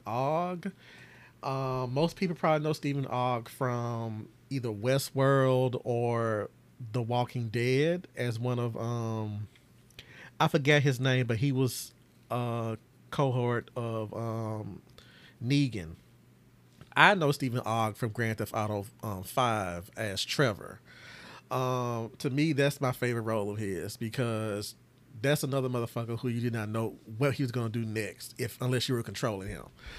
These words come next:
So it was just, so he's a great, I'm interested to see what role he's gonna take on in the, um, you know, in the movie. So I, that's number ten,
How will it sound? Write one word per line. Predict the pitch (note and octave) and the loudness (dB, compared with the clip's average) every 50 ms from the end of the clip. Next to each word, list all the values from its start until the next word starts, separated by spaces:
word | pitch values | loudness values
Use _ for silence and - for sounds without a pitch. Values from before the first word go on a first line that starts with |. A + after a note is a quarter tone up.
| - - - - | -14 -14 -14 -12
So | - - - D3 C3+ B2 B2 B2 B2 B2 A#2+ A#2+ A#2 A2+ A#2 - - - - - | -6 0 4 4 6 6 4 4 2 2 0 -2 -4 -8 -10 -12 -14 -16 -6 0
it | C#3+ D3 D3+ C#3 | 4 4 4 4
was | C#3 C#3 - | 4 2 0
just, | - - D3 C3 B2 - - - - | 0 2 2 2 2 0 -4 -10 -2
so | - C#3+ B2 | 0 0 2
he's | A2+ D#3 D#3+ D3 | 2 2 2 2
a | E3 | 0
great, | C#3 A#2 B2+ C3 C3 B2+ A2+ - - - - - | 0 2 2 2 2 0 -2 -6 -14 -20 -10 -6
I'm | C3 C3+ C3+ - | -6 -6 -2 -2
interested | D3+ E3 - D#3+ D3+ - - | -2 2 2 2 2 2 0
to | - | 0
see | - C#3 | 2 4
what | B2+ C#3 B2 G#2+ | 4 4 4 2
role | A#2+ A#2 A#2 A#2 | 2 2 2 2
he's | A#2+ A2 | 0 0
gonna | A#2 A#2 A2 G#2+ | 0 -2 -2 -2
take | - C3 A2+ G#2+ - | -2 -2 -2 -2 -2
on | G#2+ G#2+ G#2 G#2+ - | -4 -4 -6 -6 -6
in | - A2+ A2+ A2 G#2+ G#2 | -6 -6 -6 -6 -6 -6
the, | G#2+ G#2+ F2+ | -6 -6 -6
um, | F#2+ G#2+ G#2+ G#2 G#2 G#2 G2+ G2+ G2 F#2 F#2 F2+ F2 E2+ - - - | -6 -6 -6 -6 -6 -6 -6 -8 -8 -10 -10 -12 -14 -16 -18 -14 -8
you | - D#3+ D3 | -6 -4 -2
know, | A#2 G#2 F#2 F2+ F2 F#2 - - - - - - - - - - - - - - - - - - - - - - - - - - - - - - - - - - | -2 -2 -4 -6 -8 -10 -12 -18 -20 -20 -20 -20 -20 -20 -20 -20 -20 -20 -18 -18 -18 -18 -18 -20 -20 -20 -20 -20 -20 -20 -20 -20 -20 -20 -20 -20 -20 -20 -14 -6
in | - F#3+ F#3+ F#3+ F#3 F#3+ F#3 E3 C#3+ | -4 -2 0 0 -2 -2 -2 -2 0
the | D3+ D3 | 0 2
movie. | C#3+ C#3+ D#3+ F3 F3+ D3 A#2+ A2 G2 F#2+ G2 A#2 | 2 2 0 0 -2 -2 -4 -4 -4 -6 -8 -10
So | A2+ - - D3+ C3+ C3 B2+ C3 B2+ B2+ B2+ B2+ B2 A#2+ A#2+ A#2 G2 - - - - - - - - - - - - - | -12 -6 -4 -2 0 2 2 2 2 0 0 0 -2 -2 -4 -6 -8 -12 -16 -20 -20 -20 -20 -20 -20 -20 -20 -20 -14 -8
I, | B2 C#3+ D3+ E3+ F3+ F#3 F#3+ G3+ G2+ - - - - - - _ _ _ - - - - | -6 -4 -4 -4 -4 -6 -8 -8 -8 -10 -10 -12 -16 -20 -20 _ _ _ -20 -20 -18 -12
that's | C3 B2+ D3 F3 F3 - | -4 -2 0 0 0 0
number | - E3 D#3 D#3+ | -2 -2 -2 -2
ten, | D#3 - - - E3+ E3+ D#3+ B2+ G#2 E2+ E2 F2 | -6 -6 -4 -4 -4 -2 -4 -4 -6 -8 -8 -12